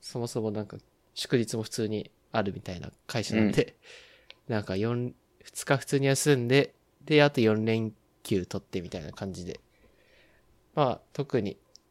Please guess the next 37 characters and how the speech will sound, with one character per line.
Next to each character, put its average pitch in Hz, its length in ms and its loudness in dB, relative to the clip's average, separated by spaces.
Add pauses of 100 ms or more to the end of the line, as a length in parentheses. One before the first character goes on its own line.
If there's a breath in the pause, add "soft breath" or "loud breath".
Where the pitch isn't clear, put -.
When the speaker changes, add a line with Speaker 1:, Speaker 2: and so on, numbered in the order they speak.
(120)
Speaker 1:
ど 113 120 -6
こ 113 120 -4
に 113 160 -2
も、 107 220 -6 (800)
な 127 80 -4
ん - 20 -14
か - 80 -4
遠 131 240 2
出 123 100 0
と - 120 -8
か - 100 -6
は 95 80 -2
せ 104 160 -4
ず 90 160 -8
に、 85 160 -16 (600)
都 120 120 -4
内 101 180 0
と - 80 -14
か - 140 -10
で - 100 -16 (280)
過 110 80 -6
ご 101 80 -2
し - 60 -6
て - 60 -4
ま 87 100 -4
し - 60 -4
た。 - 120 -12 (1120)
Speaker 2:
う - 20 4
ん。 - 20 4
な 92 60 8
る 90 100 6
ほ 92 120 -2
ど。 82 240 2 (180)
Speaker 1:
は 117 160 0
い。 92 140 -2 (1500 soft breath)
Speaker 2:
別 101 240 4
に 98 240 6